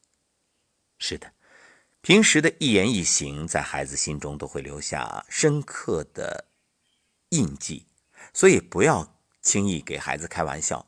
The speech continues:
因为他分不清你哪句是真，哪句是假。我们说对孩子呢可以幽默，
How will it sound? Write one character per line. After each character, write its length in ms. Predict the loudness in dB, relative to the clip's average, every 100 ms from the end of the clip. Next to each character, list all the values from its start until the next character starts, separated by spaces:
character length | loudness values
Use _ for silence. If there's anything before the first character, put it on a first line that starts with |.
| _
因 100 | -2
为 80 | -2
他 140 | -2
分 200 | 2 4
不 80 | 4
清 220 | 2 2
你 80 | 2
哪 160 | 0 0
句 160 | -2
是 160 | -2 -4
真， 240 | -4 -6
哪 140 | -6 -6
句 120 | -8
是 200 | -8 -8
假。 240 | -8 -10 -12 _ _ _ _ _ _ _ _ _ _ _ _ _ _ _ _ _
我 80 | -4
们 80 | -2
说 500 | 4 6 4 0 _
对 120 | 0
孩 240 | 2 4 2
子 140 | 2
呢 80 | -2
可 160 | 0 0
以 160 | 0
幽 220 | 0 2
默， 320 | 2 -2 -8